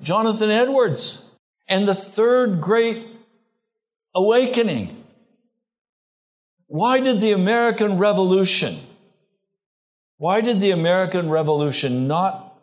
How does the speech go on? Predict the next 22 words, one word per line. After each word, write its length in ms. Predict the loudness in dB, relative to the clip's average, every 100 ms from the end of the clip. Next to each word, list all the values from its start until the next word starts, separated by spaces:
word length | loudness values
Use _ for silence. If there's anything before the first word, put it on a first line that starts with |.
| _ _ _
come 240 | -8 -4 -2
out 340 | 0 0 0
like 200 | -2 -2
the 120 | -4
French 440 | -2 0 0 0 0
Revolution? 840 | 0 2 0 0 -4 -6 -8 -8 -12 -10 -2
The 120 | -2
French 420 | 0 0 0 0
were 220 | 0 0
very 280 | 2 2 2
much 280 | 2 0 0
involved 680 | -2 0 2 4 2 -2 -12 -20 -20 _ _ _
in 140 | -4 0
the 80 | 0
American 480 | 2 0 0 -2
Revolution. 720 | 0 2 2 0 -2 -6 -12 -16 _ _ _ _ _ _ _ _ _ _
They 140 | -4 -2
sent 340 | 0 -2 -2
money, 380 | 0 0 0 0
they 180 | 0 0
sent 380 | 0 -2 -2 -2
armies. 580 | 0 0 0 -2 -6